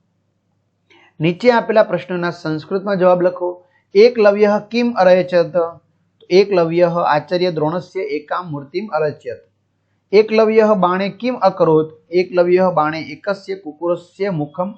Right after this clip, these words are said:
असीवयत्. आत्मश्रद्धया बलेन कः श्रेष्ठ धनुर्धनः अभवत्? તો આત્મશ્રદ્ધાયા બલેન એકલવ્યઃ શ્રેષ્ઠ ધનુર્ધર અભવત.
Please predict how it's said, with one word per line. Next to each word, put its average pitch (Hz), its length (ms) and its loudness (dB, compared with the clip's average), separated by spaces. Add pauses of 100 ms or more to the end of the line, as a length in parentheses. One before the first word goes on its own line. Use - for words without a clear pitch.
असीवयत्. 135 560 -8 (1300)
आत्मश्रद्धया 226 880 0
बलेन 202 360 2
कः 254 220 0
श्रेष्ठ 185 400 -4
धनुर्धनः 175 540 -2
अभवत्? 156 720 -2 (260)
તો 180 80 -10
આત્મશ્રદ્ધાયા 170 920 0
બલેન 156 320 0 (100)
એકલવ્યઃ 160 640 -4
શ્રેષ્ઠ 156 580 -6
ધનુર્ધર 139 560 -6
અભવત. 127 640 -6